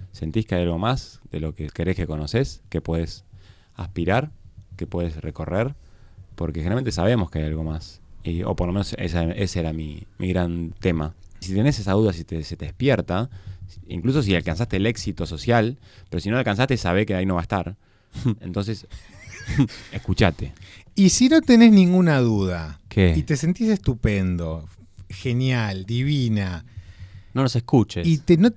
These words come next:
Speaker 2: y todo así como está el universo, el mundo, vos y todo lo que te rodea te encanta,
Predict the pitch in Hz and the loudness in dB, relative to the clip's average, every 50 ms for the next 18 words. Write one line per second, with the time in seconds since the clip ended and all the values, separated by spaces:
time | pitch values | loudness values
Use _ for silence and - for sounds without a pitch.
0 | - - - 180 180 160 - - 254 269 285 269 233 - - 262 247 - - 226 | -4 -8 -4 -2 -2 -2 2 6 8 8 10 10 8 6 6 2 0 4 4 4
1 | 180 185 180 160 - - - 208 190 175 156 139 - 139 139 135 143 151 147 147 | 6 8 6 6 4 4 6 6 8 8 6 4 2 0 0 0 2 2 4 4
2 | 156 180 175 160 147 - - 143 123 120 117 127 127 127 151 170 170 160 151 139 | 4 6 6 4 2 2 2 2 2 2 2 2 0 2 4 4 6 6 6 6
3 | 123 120 113 107 110 143 175 226 262 - - - - - - 127 117 170 175 165 | 6 6 4 6 6 8 8 8 6 4 2 -4 -10 -8 -6 -4 2 2 4 4
4 | 147 135 127 131 123 135 139 131 120 - 143 127 147 151 - 220 226 226 202 196 | 4 2 2 0 0 0 0 0 0 0 -2 -2 -2 -2 0 0 2 2 2 2
5 | 196 214 214 226 254 | 2 0 0 0 -2